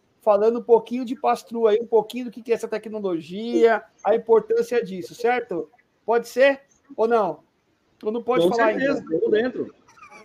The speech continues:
Speaker 1: <laughs> Legal. Senhores,
Speaker 2: Tu sabe,
Speaker 1: uma
Speaker 2: tu
Speaker 1: honra.
Speaker 2: sabe que, tu sabe que teu pedido é uma ordem, né?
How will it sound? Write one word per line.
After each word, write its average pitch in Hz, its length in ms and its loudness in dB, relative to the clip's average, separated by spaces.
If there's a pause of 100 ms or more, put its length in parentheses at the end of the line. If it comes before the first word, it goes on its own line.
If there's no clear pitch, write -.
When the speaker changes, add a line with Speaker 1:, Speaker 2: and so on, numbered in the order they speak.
(140)
Speaker 1:
<laughs> - 460 -10
Legal. 220 580 6 (100)
Senhores, 269 600 2
Speaker 2:
Tu 202 80 0
sabe, 269 120 0
Speaker 1:
uma 277 100 6
Speaker 2:
tu 254 60 8 (180)
Speaker 1:
honra. - 20 6
Speaker 2:
sabe 240 280 2
que, 262 140 -2 (480)
tu 196 100 10
sabe 226 280 2
que 202 100 2
teu 214 120 6
pedido 208 280 4
é 202 40 8
uma 190 180 6
ordem, 147 240 4
né? 151 180 -2